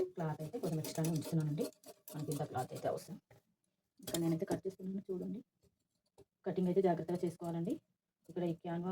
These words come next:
మొత్తం అటు ఇటుగా జరుగుతుంది కాబట్టి నీట్‌గా అటు ఇటు జరగకుండా నీట్‌గా అయితే చేసేసుకోవాలండి. నేను ఇక్కడ స్కిప్ చేయకుండా వీడియో చేస్తున్నాను,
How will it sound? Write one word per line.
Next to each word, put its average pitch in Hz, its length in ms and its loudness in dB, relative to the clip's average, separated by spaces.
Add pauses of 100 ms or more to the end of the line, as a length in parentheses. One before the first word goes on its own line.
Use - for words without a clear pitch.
మొత్తం 175 260 -6
అటు 165 140 -6
ఇటుగా 170 220 -2
జరుగుతుంది 165 340 -2
కాబట్టి 170 260 -4
నీట్‌గా 175 260 -4 (560)
అటు 160 180 -6
ఇటు 170 140 -2
జరగకుండా 170 420 -4 (1040)
నీట్‌గా 175 320 -2
అయితే 165 200 0
చేసేసుకోవాలండి. 175 540 -8
నేను 185 120 0
ఇక్కడ 175 180 -4
స్కిప్ - 200 -12
చేయకుండా 180 360 0
వీడియో 170 240 0
చేస్తున్నాను, 170 380 -2